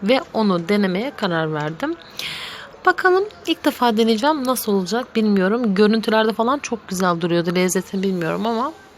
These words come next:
görünümü çok güzeldi. Nasıl duracak bilmiyorum kızlar, nasıl olacak. Cevizimi ayıkladım şimdi. Bunları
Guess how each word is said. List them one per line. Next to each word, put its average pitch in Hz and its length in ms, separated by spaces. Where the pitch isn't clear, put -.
görünümü 214 380
çok 214 240
güzeldi. 180 480
Nasıl 269 200
duracak 208 360
bilmiyorum 196 340
kızlar, 185 360
nasıl 196 240
olacak. 180 260
Cevizimi 220 360
ayıkladım 226 440
şimdi. 226 240
Bunları 240 400